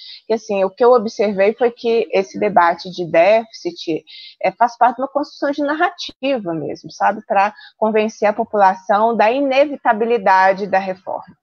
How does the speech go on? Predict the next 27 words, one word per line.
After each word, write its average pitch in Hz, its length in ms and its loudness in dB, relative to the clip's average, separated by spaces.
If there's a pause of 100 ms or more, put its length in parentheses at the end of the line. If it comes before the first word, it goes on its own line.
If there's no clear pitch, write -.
(140)
né? 185 200 -8 (460)
Então, 269 380 0
eu 233 120 4
acho 262 180 4
que - 80 -2
a - 40 0
primeira 240 260 -2
característica, 190 1040 -2
Rogério, 180 640 -2
infelizmente, 214 1080 -4
é 208 280 4 (400)
esse 214 240 0
alinhamento 220 760 0
do 202 140 -6
governo 214 480 -4
Zema 202 420 -2
com 220 180 -2
o - 20 -4
governo 208 400 -2
Bolsonaro. 208 720 -2
Por 254 140 0
isso 262 180 2
ele 269 120 2
não 262 160 -2
tá 254 160 4
fazendo 220 840 2 (420)
esforço - 760 2